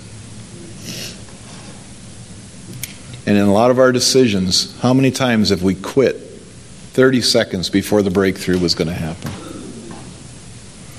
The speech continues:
Now, I wish I could say that everything was wonderful from that day on. It actually got harder.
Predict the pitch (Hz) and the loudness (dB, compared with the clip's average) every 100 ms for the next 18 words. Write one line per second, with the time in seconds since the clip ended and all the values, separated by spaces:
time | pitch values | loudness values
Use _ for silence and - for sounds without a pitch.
0 | - 123 127 147 139 139 107 - 139 127 | -6 2 6 6 6 2 2 2 6 6
1 | 113 - - - - - - 123 131 127 | 6 2 -6 -18 -20 -20 -2 0 2 2
2 | 127 120 104 92 107 127 131 131 131 - | 4 4 2 2 4 6 6 6 2 4
3 | 117 117 120 113 113 113 117 104 107 - | 2 4 4 4 4 4 2 4 4 4
4 | 110 101 101 95 95 85 | 2 4 2 4 2 2